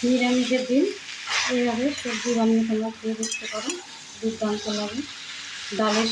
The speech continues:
সঙ্গে কে কে পাঁচ মিশালি সবজি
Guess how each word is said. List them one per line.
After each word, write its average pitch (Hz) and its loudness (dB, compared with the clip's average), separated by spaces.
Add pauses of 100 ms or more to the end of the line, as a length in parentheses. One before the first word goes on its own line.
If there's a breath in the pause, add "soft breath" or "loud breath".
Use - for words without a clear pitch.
সঙ্গে 220 2 (2750)
কে 254 0
কে 254 2 (100)
পাঁচ 226 0
মিশালি 240 0
সবজি 226 0